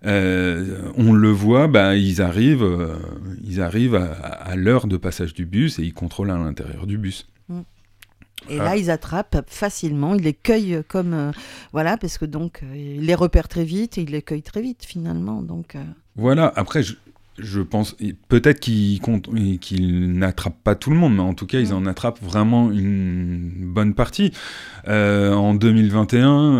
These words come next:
Speaker 1: euh, il y avait, euh, il y a eu trois mille ap-, arrestations en gare de Perpignan, deux mille arrestations en ga-, en, au péage du Boulou,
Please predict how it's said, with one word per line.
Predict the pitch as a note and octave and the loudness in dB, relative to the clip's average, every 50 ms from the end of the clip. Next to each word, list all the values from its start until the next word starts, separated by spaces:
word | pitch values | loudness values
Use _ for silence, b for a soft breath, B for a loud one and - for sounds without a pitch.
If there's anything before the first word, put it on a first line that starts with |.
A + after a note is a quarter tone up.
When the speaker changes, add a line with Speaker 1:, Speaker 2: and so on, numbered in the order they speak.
| G#2+ G2+ | 2 2
Speaker 1:
euh, | G2+ | 0
il | G2+ G2 | 0 2
y | G#2 | 2
avait, | G#2 G2+ G2+ G#2+ G#2 G2 F2+ F#2 G#2+ | 2 2 2 2 0 0 -2 0 0
euh, | A2 A#2+ B2+ B2+ B2 A2 G2+ F#2+ F#2 - | 2 2 2 2 2 2 0 0 -2 -4
il | E2+ G2 | -4 -4
y | G2 G2+ | -2 0
a | |
eu | G2+ G#2+ A#2 C#3+ D3+ C#3 A#2+ G2+ F2 - | 2 2 2 2 2 2 0 0 -2 -6
trois | - - - A#2 A#2 | -8 -4 -2 -2 0
mille | B2+ A#2+ A#2 | 2 2 2
ap-, | A2+ G#2 - - | 0 -2 -4 -8
arrestations | - A2 G2+ A2 G#2 G2+ - G#2+ G#2 - - B2 A#2 A2 G#2 | -6 -2 -2 0 -2 0 0 -2 -2 -2 -2 -2 -2 0 0
en | G2 | 0
gare | G2 G#2 G2+ G2+ | 0 -2 -2 0
de | G#2+ G#2 | -2 -2
Perpignan, | G2+ - A2 G2 - - A2+ A2+ A#2 A#2+ B2+ C#3 D3+ D3+ C#3+ B B B B B G#2+ | -2 -2 -4 -4 -4 -4 -2 0 2 2 2 2 2 0 -2 B B B B B 2
deux | G2+ B2 A#2+ | 4 6 6
mille | A2+ B2 A#2+ A#2 A2 | 8 6 6 4 4
arrestations | G#2+ G#2+ A#2 G#2 - - A2 G2 - - A#2 A2+ A2+ | 4 2 0 -2 0 -2 -2 -2 0 -2 -2 0 0
en | G#2+ | 0
ga-, | G#2 G#2+ G2 F#2 F#2+ | 0 -2 -2 -4 -4
en, | G2 G2+ G2 G2+ G2+ G2 | -2 -2 -2 0 -2 -2
au | F#2+ | -4
péage | F#2 - A2 G#2+ G#2 F#2 | -2 0 0 0 0 0
du | F2 G#2 G2+ | -2 -6 -4
Boulou, | G2+ G#2 G#2+ A2 A#2 B2+ C#3+ D3+ D3+ | -2 -2 0 2 2 2 2 2 0